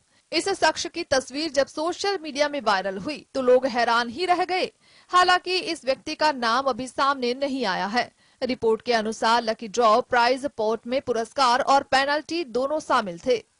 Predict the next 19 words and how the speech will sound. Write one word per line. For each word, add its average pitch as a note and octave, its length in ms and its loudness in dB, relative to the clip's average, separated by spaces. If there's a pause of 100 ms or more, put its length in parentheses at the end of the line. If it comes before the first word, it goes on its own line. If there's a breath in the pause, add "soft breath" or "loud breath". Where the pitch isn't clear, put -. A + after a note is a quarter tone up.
(160)
पुरस्कार E4+ 540 2
के F4 80 -6
उलट C4 380 -4 (140)
अगर A3+ 200 -6
शख्स - 340 -8
के C#4 120 -8
हिस्से B3+ 400 -8
में C#4 300 -2
penalty A3+ 420 -2
आती D#4 340 -2 (240 soft breath)
तो F#4+ 80 2
उसे F#4 220 -2
घर C#4 260 -6
का F4 180 2
बना C4 320 0
खास G#3+ 480 -2
drink C#4+ 420 -4
पीना D#4 320 -6
होता F#3+ 440 -2